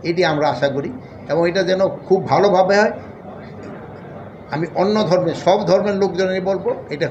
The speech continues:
কোঅপারেট করে যে এটা খুব ভালোভাবে হয়ে যায় এবং এটা শান্তিপূর্ণভাবে হয়ে যায় এবং ধর্মীয় পবিত্রতা রক্ষা করে যেন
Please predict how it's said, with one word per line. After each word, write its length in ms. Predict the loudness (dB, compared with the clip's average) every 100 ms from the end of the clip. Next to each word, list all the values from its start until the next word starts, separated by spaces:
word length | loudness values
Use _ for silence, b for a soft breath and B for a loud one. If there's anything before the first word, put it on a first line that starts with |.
| -4 0
কোঅপারেট 420 | 2 4 2 2
করে 140 | 0 -2 0
যে 60 | -4
এটা 220 | -4 -8 -6
খুব 100 | -6 0
ভালোভাবে 380 | 2 2 2 0
হয়ে 180 | 0 0
যায় 120 | -4 B B B -4
এবং 140 | 0 0 -2 -8
এটা 140 | -8 -8 -4
শান্তিপূর্ণভাবে 760 | -4 0 -2 -2 -2 0 0 0
হয়ে 120 | 0 -2
যায় 120 | -6 -4
এবং 220 | -2 -2 -4 -8 B B -16 -16 -16 -12
ধর্মীয় 440 | -2 0 0 -2 -2 0
পবিত্রতা 480 | -2 -2 -4 -2 0 -2 0 0
রক্ষা 200 | 0 -2
করে 120 | 0 -2
যেন 100 | -2